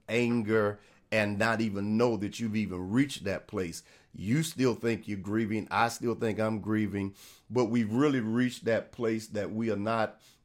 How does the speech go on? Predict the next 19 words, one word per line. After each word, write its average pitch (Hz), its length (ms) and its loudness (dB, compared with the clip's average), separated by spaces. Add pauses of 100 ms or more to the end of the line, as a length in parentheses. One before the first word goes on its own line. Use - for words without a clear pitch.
(120)
uh, 95 260 -2
grieving 110 760 0
anymore, 101 640 0 (240)
that 98 140 -2
we 120 280 2
are 98 140 4
literally 98 1040 0 (960)
now 113 800 4 (580)
angry. 113 720 2 (420)
And 101 560 0
it 117 380 0
is, 104 380 -2 (100)
uh, 95 220 -6
again, 123 680 0 (260)
a 98 100 -6 (140)
thin 139 380 2
line. 98 320 -2
It's 123 160 -8
so, 135 520 2